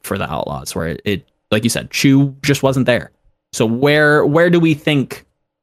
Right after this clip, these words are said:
what fell apart for Outlaws? Was it more so that Atlanta were playing to kind of focus on Fearless so that, you know,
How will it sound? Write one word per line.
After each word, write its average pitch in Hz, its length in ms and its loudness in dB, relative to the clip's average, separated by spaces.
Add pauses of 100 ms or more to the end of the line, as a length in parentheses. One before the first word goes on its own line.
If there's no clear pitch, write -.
(1900)
what 180 200 -2
fell - 400 -2
apart 135 360 -4
for 107 160 -4
Outlaws? 80 520 -6
Was 107 200 -2
it 107 200 -2
more 107 360 -4
so 107 680 -2 (420)
that 104 580 -2
Atlanta 104 640 -2
were 123 340 -2
playing 180 500 0
to - 100 -8
kind 180 200 0
of 185 80 0
focus 180 380 0
on 180 120 0
Fearless 180 420 0
so 107 200 -4
that, 104 360 -6
you 110 100 -4
know, 98 300 -6